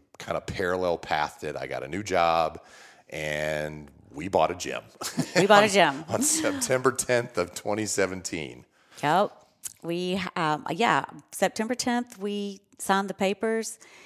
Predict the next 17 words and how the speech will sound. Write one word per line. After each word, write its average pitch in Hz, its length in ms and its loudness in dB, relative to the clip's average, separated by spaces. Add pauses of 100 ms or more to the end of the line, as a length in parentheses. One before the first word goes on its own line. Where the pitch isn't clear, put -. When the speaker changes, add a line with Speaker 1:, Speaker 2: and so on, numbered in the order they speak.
(260)
Speaker 2:
September 175 580 -2
eleventh 151 880 -2
was 156 140 -4
the - 100 -14
first - 480 -6
workout 151 480 -4
that 147 200 -4 (840)
Speaker 1:
Programmed, 85 420 -4
Speaker 2:
we 165 100 -2
Speaker 1:
yeah. - 40 -2
Speaker 2:
programmed, 190 680 0
and 170 100 0
it 156 100 -4
was 151 160 -4
the 151 160 -6
tribute 165 480 -8
wad, 175 460 0